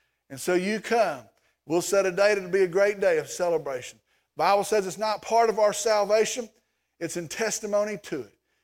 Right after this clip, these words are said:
You come. It'll be a great day of celebration. Maybe you're looking for a church home. You've prayed about it. You believe God has led you here. You come as well.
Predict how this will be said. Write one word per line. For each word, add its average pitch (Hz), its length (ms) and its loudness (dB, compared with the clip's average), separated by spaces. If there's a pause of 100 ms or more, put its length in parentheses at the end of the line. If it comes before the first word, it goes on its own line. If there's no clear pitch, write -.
(140)
You 175 160 -4
come. 165 340 -2
It'll 143 140 -2
be 151 140 -2
a 147 60 -4
great 160 340 2
day 156 180 2
of 131 80 -4
celebration. 143 640 0
Maybe 170 180 4
you're 180 120 2
looking 175 200 -2
for 185 140 -4
a 170 40 -4
church 196 380 -2
home. 202 320 -2 (400)
You've 180 240 -4
prayed 202 280 2
about 202 260 0
it. 190 80 -8
You 196 80 -6
believe 190 260 2
God 196 220 2
has 180 160 -2
led 196 240 2
you 190 60 -6
here. 170 160 -4
You 190 220 -4
come 214 300 -2
as 170 140 -8
well. 135 260 -6